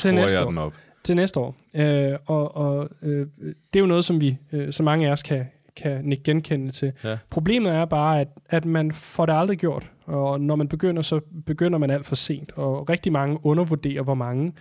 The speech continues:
Speaker 2: øh, arbejdsdygtige år, de har tilbage i deres liv.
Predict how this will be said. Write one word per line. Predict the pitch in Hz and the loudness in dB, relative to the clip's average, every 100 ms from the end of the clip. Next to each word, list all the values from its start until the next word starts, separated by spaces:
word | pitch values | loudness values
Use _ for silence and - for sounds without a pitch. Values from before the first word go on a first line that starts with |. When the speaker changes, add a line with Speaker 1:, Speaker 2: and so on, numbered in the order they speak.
| - - _ - | -20 -20 _ -8
Speaker 2:
øh, | 131 123 123 - _ | -4 -4 -4 -10 _
arbejdsdygtige | 127 147 165 - - - - 131 - 143 | -2 -2 -2 -2 -4 -6 -6 -6 -4 -4
år, | 156 165 | -2 -2
de | 165 | 0
har | 156 | 0
tilbage | 156 165 175 254 - _ - | -2 -2 0 -2 -6 _ -2
i | |
deres | 143 131 - | 0 0 -4
liv. | 131 | -8